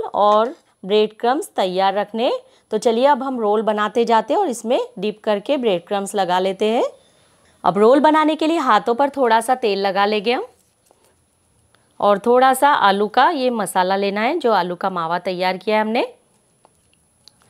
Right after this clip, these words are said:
इसे गोल गोल कर लेना है। और आप चाहे तो इसे टिक्की का शेप दे सकते हो या सिलेंडर की तरह रोल बना सकते हो। तो अभी मैं रोल बना रही हूँ, इसीलिए इस तरह से सिलेंडर का शेप दूंगी।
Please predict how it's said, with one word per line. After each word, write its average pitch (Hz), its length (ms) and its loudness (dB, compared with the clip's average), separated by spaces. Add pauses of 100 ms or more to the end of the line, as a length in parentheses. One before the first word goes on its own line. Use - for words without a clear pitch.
(540)
इसे 233 360 0
गोल 202 260 2
गोल 214 160 2
कर 220 160 0
लेना 214 280 0
है। 330 200 -2 (640)
और 190 80 2
आप 196 200 4
चाहे 214 260 2
तो 240 100 0
इसे 240 180 0
टिक्की 240 340 -4
का 262 140 2
शेप 247 240 0
दे 226 180 2
सकते 247 320 -4
हो 302 320 0 (420)
या 220 180 2
सिलेंडर 220 480 -2
की 240 160 -4
तरह 226 280 2
रोल 208 260 -2
बना 196 280 -4
सकते 220 300 -6
हो। 285 120 2
तो 240 120 -2
अभी 202 180 -4
मैं 233 200 -2 (160)
रोल 202 260 2
बना 233 280 0
रही 262 120 0
हूँ, 508 100 -2 (340)
इसीलिए 233 400 0
इस 233 140 -4
तरह 208 220 0
से 254 200 -2
सिलेंडर 190 480 -2
का 233 200 0
शेप 175 240 -6
दूंगी। 196 340 -6